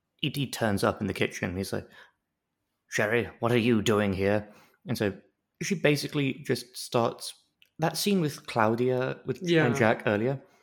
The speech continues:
Speaker 1: she starts doing it to him. And you go, "Yeah, like, you're a, you're a little, you're a, you're a little baby boy, aren't you? You're a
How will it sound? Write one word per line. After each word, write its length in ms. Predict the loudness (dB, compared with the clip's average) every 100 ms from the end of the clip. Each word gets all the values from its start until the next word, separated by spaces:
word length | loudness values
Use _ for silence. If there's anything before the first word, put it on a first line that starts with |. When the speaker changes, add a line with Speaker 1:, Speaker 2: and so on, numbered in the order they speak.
| _ _ _ -8
Speaker 1:
she 160 | -4
starts 340 | 0 2 2 2
doing 300 | 2 4 4
it 140 | 0
to 80 | -2
him. 360 | 0 0 -2 -4
And 80 | -6
you 40 | -4
go, 120 | -6 -6 -16 -6
"Yeah, 120 | -6 -6 -16 _ _ -12
like, 140 | 0
you're 140 | 4
a, 180 | 4 2 -4
you're 180 | -4 -2
a 40 |
little, 320 | 0 0 -2 -6 _ _ _ _ _
you're 340 | -6 -4 -2 -2
a, 140 | -2
you're 140 | -2 -2
a 40 |
little 160 | 0 0
baby 320 | 0 0 0
boy, 340 | 2 4 4 4
aren't 200 | 0 -2
you? 100 | -4
You're 180 | 0
a 100 | 0